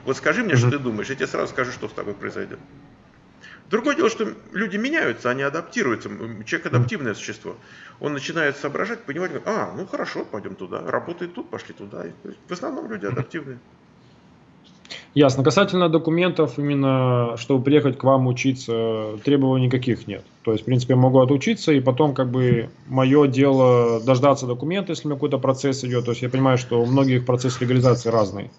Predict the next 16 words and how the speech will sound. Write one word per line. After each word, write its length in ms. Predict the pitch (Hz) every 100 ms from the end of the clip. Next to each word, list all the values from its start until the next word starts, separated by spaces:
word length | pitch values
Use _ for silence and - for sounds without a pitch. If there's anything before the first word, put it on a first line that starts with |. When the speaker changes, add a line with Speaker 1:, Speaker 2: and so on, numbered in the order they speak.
| -
Speaker 1:
Ну, 240 | 147 185
ведь, 320 | 170 175 - 156
эм, 500 | 139 131 113 117 131
смысл 400 | 170 170 135 120
же 120 | 131
учёбы 420 | 135 135 107 107
у 40 | 113
нас 200 | 87 -
состоит 340 | 101 - 98
в 40 |
том, 100 | 113
чтобы 240 | 107 107 101
пойти 320 | 104 101 117
на 120 | 123
рынок 260 | 220 156 -
сразу. 320 | 92 76